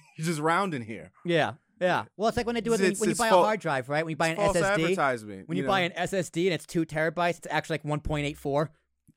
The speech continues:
Speaker 1: Yeah, I don't, I, I don't, I don't, I don't.
Speaker 2: I think that's because there's stuff on the actual drive that they can't, you can't delete 'cause otherwise the whole
Speaker 1: That,
Speaker 2: thing wouldn't
Speaker 1: that,
Speaker 2: work.
Speaker 1: that, that is the reason.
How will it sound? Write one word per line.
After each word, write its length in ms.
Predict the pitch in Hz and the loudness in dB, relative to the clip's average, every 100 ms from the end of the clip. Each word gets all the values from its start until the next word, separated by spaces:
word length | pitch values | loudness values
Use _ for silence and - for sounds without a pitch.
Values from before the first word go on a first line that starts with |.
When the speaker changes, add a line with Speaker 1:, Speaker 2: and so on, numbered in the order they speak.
| - | -12
Speaker 1:
Yeah, 180 | 104 | -6
I 40 | 101 | -6
don't, 120 | 101 | -6
I, 40 | |
I 60 | 98 | -8
don't, 140 | 98 - | -10 -10
I 120 | 92 | -14
don't, 440 | 87 58 87 87 69 - | -14 -16 -16 -16 -18 -20
I 120 | 95 | -20
don't. 220 | 87 104 _ _ _ - | -20 -20 _ _ _ -6
Speaker 2:
I 80 | 170 | -2
think 160 | 220 | 0
that's 160 | 220 208 | 2 0
because 260 | - 196 165 | 0 -2 0
there's 160 | 165 | 0
stuff 400 | - - 170 - - | -2 0 0 -2 -6
on 220 | 151 156 | -4 -2
the 140 | 151 147 | -2 -2
actual 240 | 143 147 | -4 -6
drive 260 | 113 135 131 | -6 -4 -4
that 80 | |
they 100 | 120 | -6
can't, 300 | 120 - 123 | -8 -6 -8
you 80 | 131 | -8
can't 180 | - 127 | -10 -10
delete 360 | 120 113 131 - | -8 -8 -8 -10
'cause 100 | - | -8
otherwise 260 | 117 113 | -4 -4
the 60 | 113 | -2
whole 60 | |
Speaker 1:
That, 140 | 135 131 | -2 0
Speaker 2:
thing 60 | 117 | -2
wouldn't 100 | 117 | -2
Speaker 1:
that, 100 | 127 | -2
Speaker 2:
work. 160 | - 120 | -2 -6
Speaker 1:
that, 280 | 120 110 | -8 -8
that 160 | 110 110 | -10 -10
is 160 | 95 87 | -10 -12
the 100 | 85 | -16
reason. 260 | 73 - | -18 -20